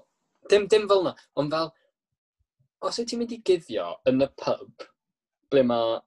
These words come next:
fel, O ie, fel dyw un o'r booths yna ddim mynd i... Fel dyw e ddim yn, dyw e ddim yn spy, fel,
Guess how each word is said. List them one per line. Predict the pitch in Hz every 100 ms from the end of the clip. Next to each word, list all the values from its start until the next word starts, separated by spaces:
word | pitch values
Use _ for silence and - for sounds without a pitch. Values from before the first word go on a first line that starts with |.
| _
fel, | - 120 - - - _ _ _ _ -
O | 151
ie, | 151 151 123
fel | 120 123 123
dyw | 131 131
un | 131
o'r | 131 127
booths | - 135 135 - -
yna | 110 104 101
ddim | 98 104 104
mynd | 104 101
i... | 101 101 101 - _ _ _ - - - -
Fel | 165
dyw | 170
e | 180 190
ddim | 208
yn, | 214 - -
dyw | 190 190
e | 180 175 _ _
ddim | 156 151 175
yn | 190 170
spy, | - - 151 151 - 110 139 165 170
fel, | 160 135 131 131